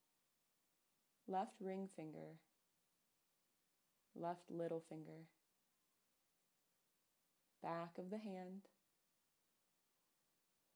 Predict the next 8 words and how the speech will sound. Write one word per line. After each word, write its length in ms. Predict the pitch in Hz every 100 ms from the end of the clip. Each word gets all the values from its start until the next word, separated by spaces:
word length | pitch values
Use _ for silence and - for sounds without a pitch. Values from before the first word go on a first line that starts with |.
| -
the 140 | 202
entire 680 | 202 196 - 190 190 190 190 185
left 400 | 190 185 180 -
hand, 440 | 175 175 180 262 - _ _ _ _ _ _ _ - _ _ _ _ _ _ _ _ _ _ _ _ _ -
the 160 | 190
entire 720 | 175 175 - 175 170 165 165 165
left 380 | 175 170 165 - -
arm, 460 | 180 170 165 165